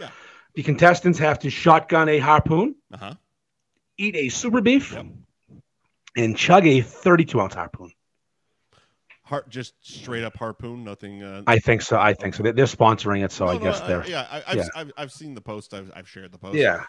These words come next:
Speaker 1: I've tried to help out where I can. Uh, you know, as you do. Uh,
Speaker 2: Yeah, yeah, yeah.
Speaker 1: but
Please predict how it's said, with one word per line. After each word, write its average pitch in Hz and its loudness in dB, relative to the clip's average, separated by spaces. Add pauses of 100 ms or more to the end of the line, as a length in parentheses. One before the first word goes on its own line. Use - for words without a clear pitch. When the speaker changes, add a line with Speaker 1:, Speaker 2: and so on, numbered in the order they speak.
Speaker 1:
I've - -20
tried 104 -14
to 98 -16
help 101 -14
out 101 -12
where 92 -16
I 92 -20
can. 98 -18 (300)
Uh, 110 -12
you 110 -8
know, 95 -16
as 98 -14
you 90 -20
do. 95 -18 (400)
Uh, 113 -8
Speaker 2:
Yeah, - -2
yeah, 190 -2
yeah. 117 -4
Speaker 1:
but 123 -4